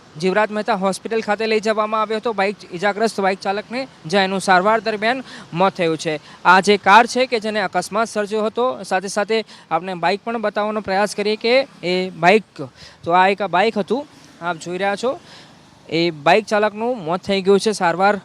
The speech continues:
આપવામાં આવી હતી, પરંતુ માથાના ભાગે, અ, કેટલીક ગંભીર ઇજાઓ થઈ હતી, જેના કારણે એનું મોત થયું છે. આ એક બાઇક છે કે જેને ટક્કર થઈ હતી કાર ચાલક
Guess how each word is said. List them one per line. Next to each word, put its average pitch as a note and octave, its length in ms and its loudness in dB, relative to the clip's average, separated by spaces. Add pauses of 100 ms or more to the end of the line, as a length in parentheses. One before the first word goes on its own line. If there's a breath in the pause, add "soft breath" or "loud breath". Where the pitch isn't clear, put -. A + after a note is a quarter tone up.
(340)
આપવામાં F#3+ 360 0
આવી F#3+ 140 -2
હતી, G3 220 -8
પરંતુ F3+ 360 -4
માથાના F#3 420 -4
ભાગે, B3 360 -2
અ, B3 40 -10 (220 loud breath)
કેટલીક F3 360 -6
ગંભીર F3+ 280 0
ઇજાઓ G#3+ 280 2
થઈ G#3+ 180 -4
હતી, G#3+ 240 -6
જેના F#3 240 -4
કારણે G3 340 -2
એનું F#3 140 -10
મોત E3 200 -6
થયું D#3+ 160 -4
છે. E3 100 -8
આ E3 120 4
એક F3 120 0 (400 loud breath)
બાઇક F3+ 240 2
છે G#3+ 200 -4
કે A3 300 -2
જેને E3+ 500 -6 (460 loud breath)
ટક્કર G#3 280 2
થઈ A3 240 0
હતી C4 260 -8 (120)
કાર F3+ 200 2
ચાલક F3 320 0